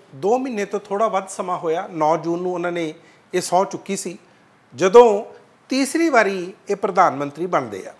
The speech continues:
ਲੇਕਿਨ ਜੇ ਤੁਸੀਂ ਦੇਖੋ ਧਿਆਨ ਦੇ ਨਾਲ, ਤੇ ਲਗਾਤਾਰ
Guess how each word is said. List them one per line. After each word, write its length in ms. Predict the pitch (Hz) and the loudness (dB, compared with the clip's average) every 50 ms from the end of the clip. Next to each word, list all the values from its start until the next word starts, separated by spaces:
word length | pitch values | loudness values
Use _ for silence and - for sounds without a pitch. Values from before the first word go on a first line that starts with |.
| _ _ _ _ _ _ _ _ _ _ _ _ _ _ | _ _ _ _ _ _ _ _ _ _ _ _ _ _
ਲੇਕਿਨ 340 | 175 202 226 220 339 339 320 | 0 0 2 2 0 -2 0
ਜੇ 160 | 247 220 226 240 | 4 4 4 4
ਤੁਸੀਂ 260 | - 262 - - 285 | 4 -2 -6 -6 -2
ਦੇਖੋ 300 | 240 208 - - - 269 | -2 -2 -2 0 -2 -4
ਧਿਆਨ 360 | 269 269 269 247 208 160 151 | -2 0 0 0 0 0 0
ਦੇ 120 | 156 196 202 | -2 0 2
ਨਾਲ, 300 | 214 202 190 190 190 196 | 4 4 4 4 2 0
ਤੇ 180 | 190 - 226 214 | 0 -2 -2 -2
ਲਗਾਤਾਰ 720 | 180 151 151 156 208 220 226 226 233 220 208 196 196 | -2 -2 -2 0 0 -2 -2 -2 -2 -2 0 0 -2